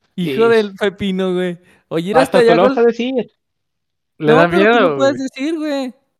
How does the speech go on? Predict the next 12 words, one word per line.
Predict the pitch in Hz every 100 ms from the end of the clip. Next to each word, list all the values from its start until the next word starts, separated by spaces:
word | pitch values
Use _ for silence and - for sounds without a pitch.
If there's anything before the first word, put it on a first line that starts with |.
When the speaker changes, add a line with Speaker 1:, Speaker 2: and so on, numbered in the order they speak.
| _ _
Speaker 1:
Podemos | 208 208 220
Speaker 2:
¿Qué? |
Speaker 1:
decirlo | 254 233
los | 226 196
dos. | 180 233 285 - _ _ _ _ _ _ _ _ _ _ _ _ _ _ _ _ _ _ _ _ _ _ _
Podemos | - 175 190
decirlo | 220 - 208
Speaker 2:
Una, | 208
Speaker 1:
los | 196
dos, | 165 196 240
güey. | 226
Speaker 2:
dos, | 117 143